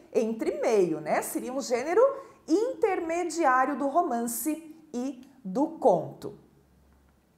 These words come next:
O gênero ficção científica é uma forma de ficção que se desenvolveu lá no século vinte, né? E se refere a qualquer ficção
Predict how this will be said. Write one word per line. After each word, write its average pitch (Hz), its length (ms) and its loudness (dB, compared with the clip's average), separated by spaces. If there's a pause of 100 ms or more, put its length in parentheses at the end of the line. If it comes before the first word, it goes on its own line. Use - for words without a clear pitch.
(1080)
O 571 240 8
gênero 247 520 4
ficção 254 440 -2
científica 226 1000 -2
é 269 100 8
uma 370 180 2
forma 294 580 4
de 220 100 -2
ficção 262 640 0
que - 100 -10
se - 160 -4
desenvolveu 247 1040 4 (360)
lá 254 480 4
no 359 120 -2
século 320 800 2
vinte, 226 760 -4
né? 214 380 -4 (360)
E 440 160 2
se - 220 2
refere 254 760 2
a 208 140 4
qualquer 294 800 2
ficção 226 920 2